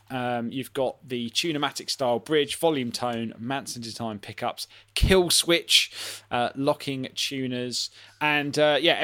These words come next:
Speaker 1: everything's
Speaker 2: location of the kill switch is, is unusual, being on that top horn. I assume that's where Bellamy has always had it, but
Speaker 1: Yeah,
Speaker 2: I find
Speaker 1: I,
Speaker 2: that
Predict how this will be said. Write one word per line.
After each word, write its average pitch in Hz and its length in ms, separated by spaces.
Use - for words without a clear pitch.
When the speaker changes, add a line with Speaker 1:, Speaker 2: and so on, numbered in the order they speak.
Speaker 1:
everything's 202 140
Speaker 2:
location 226 540
of 110 100
the 110 80
kill 104 220
switch - 280
is, 92 360
is 113 260
unusual, 107 680
being 110 260
on 107 120
that 101 160
top - 220
horn. 110 260
I 131 160
assume 165 300
that's 120 220
where 113 160
Bellamy 107 360
has 98 180
always 104 380
had 113 180
it, 95 160
but 190 100
Speaker 1:
Yeah, 277 280
Speaker 2:
I - 60
find 127 200
Speaker 1:
I, 180 200
Speaker 2:
that - 60